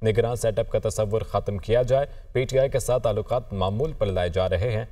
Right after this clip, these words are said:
मौलाना फजल रहमान का ऐसा कहना था। दूसरी जानिब असद कैसर का सरबराह जेयूआई मौलाना फजल रहमान को टेलीफोन खैबर पख्तूनख्वा असेंबली तहलील के हवाले से मौलाना के बयान का मामला उठाया। "हमने आपसे मुलाकात में खैबर पख्तूनख्वा असेंबली तहलील करने की कोई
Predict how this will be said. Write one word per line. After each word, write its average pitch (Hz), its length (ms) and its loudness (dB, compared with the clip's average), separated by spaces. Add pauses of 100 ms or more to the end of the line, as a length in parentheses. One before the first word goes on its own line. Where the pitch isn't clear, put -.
मौलाना 120 300 0
फजल 107 300 -2
रहमान 101 300 -2
का 98 100 -4
ऐसा 87 140 -4
कहना 80 300 -4
था। - 200 -8 (1900)
दूसरी 127 260 2
जानिब 135 320 4
असद 127 220 2
कैसर 131 300 2
का 127 120 2
सरबराह 120 360 4
जेयूआई 117 500 2
मौलाना 117 380 0
फजल 110 540 -2
रहमान 107 300 -2
को 110 120 -2
टेलीफोन 120 640 -2
खैबर 120 300 0
पख्तूनख्वा 120 460 0
असेंबली 113 360 0
तहलील 117 400 0
के 120 180 0
हवाले 117 360 2
से 131 160 -2
मौलाना 117 340 2
के 113 160 0
बयान 110 260 0
का 113 100 0
मामला 107 300 2
उठाया। 123 340 2 (400)
"हमने 147 220 2
आपसे 156 280 2
मुलाकात 147 440 2
में 156 260 0
खैबर 135 280 0
पख्तूनख्वा 139 420 0
असेंबली 131 340 0
तहलील 127 340 0
करने 131 340 0
की 147 120 -6
कोई 147 300 -4